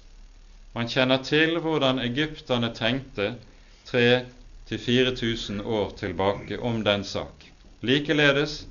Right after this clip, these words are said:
babylonere, hittitter, kananeere, persere og så videre. Og det som er felles for alle disse skapelsesmyter, det er at de er totalt annerledes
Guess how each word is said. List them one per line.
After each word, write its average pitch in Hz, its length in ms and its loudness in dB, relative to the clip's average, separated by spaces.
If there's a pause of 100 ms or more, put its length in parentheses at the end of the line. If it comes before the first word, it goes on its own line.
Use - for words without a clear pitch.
(160)
babylonere, 123 840 2 (580)
hittitter, 120 800 -2 (500)
kananeere, 117 920 2 (440)
persere 113 640 2 (300)
og 160 140 6
så 123 180 -2
videre. 95 360 0 (1900)
Og 113 100 -2
det 175 140 6
som 175 140 0
er 165 120 0
felles 156 520 2
for - 220 -12
alle 175 260 4
disse 160 260 -2
skapelsesmyter, 123 1040 -4 (760)
det 127 120 -4
er 139 320 2
at 127 160 -4
de 127 140 -2
er 135 180 -6 (320)
totalt - 1080 -2 (400)
annerledes 135 840 0